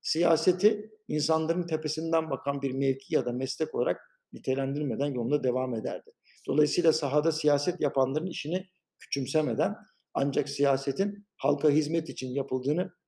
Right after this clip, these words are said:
unutmadan meseleye bakmakta fayda var diyorum.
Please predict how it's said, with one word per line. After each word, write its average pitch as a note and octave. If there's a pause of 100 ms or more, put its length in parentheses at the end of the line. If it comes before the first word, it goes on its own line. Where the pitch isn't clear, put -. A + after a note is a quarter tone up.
(140)
unutmadan - (340)
meseleye C3
bakmakta -
fayda B2
var -
diyorum. -